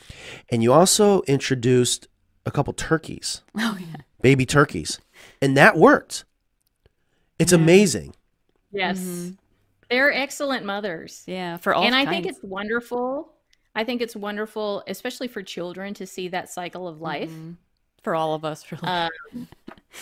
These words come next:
Speaker 3: and to see that dedication,
Speaker 2: Mm-hmm.
Speaker 3: you know, that a mother hen usually, you know, some, you
Speaker 2: Mm-hmm.
Speaker 3: gotta watch 'em at first 'cause sometimes they get confused and, you know, or maybe they're just not that great of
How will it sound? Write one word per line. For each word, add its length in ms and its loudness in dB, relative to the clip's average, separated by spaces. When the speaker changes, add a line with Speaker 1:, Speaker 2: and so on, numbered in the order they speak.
Speaker 3:
and 160 -4
to 80 -2
see 220 -6
that 220 -2
dedication, 880 -4
Speaker 2:
Mm-hmm. 240 -16
Speaker 3:
you 60 -10
know, 340 -8
that 180 -2
a 120 -2
mother 340 -8
hen 520 -10
usually, 760 -6
you 160 -12
know, 100 -6
some, 240 -4
you 100 -6
Speaker 2:
Mm-hmm. 60 -10
Speaker 3:
gotta 220 -2
watch 380 -2
'em 120 -12
at 220 -14
first 300 -8
'cause 140 -14
sometimes 680 -10
they 400 -4
get 180 -8
confused 880 -8
and, 340 -14
you 80 -10
know, 80 -8
or 140 -6
maybe 360 -8
they're 160 -6
just 240 -12
not 200 -8
that 200 -4
great 280 -6
of 160 -12